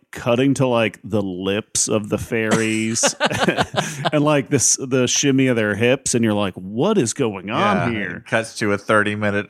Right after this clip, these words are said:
Speaker 2: sex scene of the two of them. <laughs>
Speaker 1: And, like, yeah, and the, and the, uh, the leprechaun's hair gets all ruffled because they're all hot and bothered.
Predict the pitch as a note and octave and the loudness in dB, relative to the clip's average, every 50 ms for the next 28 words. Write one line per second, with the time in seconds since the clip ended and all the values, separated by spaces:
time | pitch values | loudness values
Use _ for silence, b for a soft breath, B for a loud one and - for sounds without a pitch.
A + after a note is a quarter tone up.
0 | _ _ _ _ - - - G2+ G2 - - - - G#2 G2 G2 G2 G2 G2 F#2+ | _ _ _ _ -10 -4 -2 -2 -2 -2 -4 -8 -6 -4 -4 -4 -4 -4 -6 -8
1 | F2 - G2 - - G#2+ G2 G2 - - - G2 G2+ G#2 B2+ A#2+ - B2 C3+ C3+ | -10 -12 -10 -4 0 2 4 4 4 4 4 4 2 2 0 -2 -4 -6 -8 -6
2 | - - E3 F3+ F3+ F3+ E3 D#3 C#3+ C#3 - - - E3+ D#3 C3 B2 B2 B2 B2 | -4 0 0 2 2 4 2 2 0 0 -2 -4 -2 0 2 4 4 4 2 2
3 | B2 A#2+ A#2+ A#2 A#2 A2+ A#2 - - - - _ - - D3+ C#3 B2+ B2+ B2+ B2 | 2 2 2 2 2 0 -2 -4 -6 -12 -20 _ -8 -2 0 2 2 2 2 2
4 | A#2+ A#2 A#2 A2+ A2 G#2+ G#2 G2+ G#2 G2+ G2+ G2 - - C3 C3 B2+ - B2 G2+ | 2 2 2 2 0 0 -2 -2 -2 -2 -2 -4 -4 -4 -2 -2 0 0 0 -2
5 | B2 A#2 G#2+ - - B2+ B2 B2 B2 A#2 B2+ A#2 - C#3 B2+ B2 B2 B2 B2 B2 | -2 -2 -2 -2 0 0 2 2 2 2 0 0 0 2 2 4 4 2 2 0
6 | A#2+ A#2 B2+ B2 A2+ - B2+ A#2+ A2 A2 B2 G#2+ A2+ A2 - A#2+ A2 G#2+ G#2+ G#2 | 0 2 2 2 2 2 0 0 0 0 -2 0 0 0 0 2 2 2 4 2
7 | G2 G2+ A2+ A2+ G#2+ A#2 G2+ G#2+ A2 G#2 A2 A2 A2 A2 A2+ G#2 G2+ | 2 2 0 -2 -2 -4 -4 -2 -2 -2 -2 -2 -2 -2 -4 -4 -8